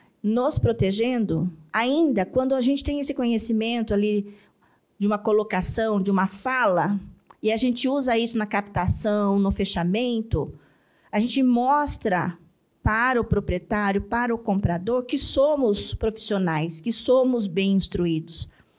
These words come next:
Muitas vezes eu recebi esse elogio de a pessoa vir e dizer,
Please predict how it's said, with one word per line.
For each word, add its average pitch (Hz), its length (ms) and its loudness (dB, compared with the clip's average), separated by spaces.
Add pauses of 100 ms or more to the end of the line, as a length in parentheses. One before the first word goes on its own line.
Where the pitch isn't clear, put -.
(480)
Muitas 254 600 2
vezes 214 200 2
eu 214 80 2
recebi 208 480 0
esse 190 180 -2
elogio 185 640 0 (1200)
de 190 120 0
a 190 40 0
pessoa 196 320 0
vir 208 280 -2
e 233 80 -4
dizer, 196 560 -2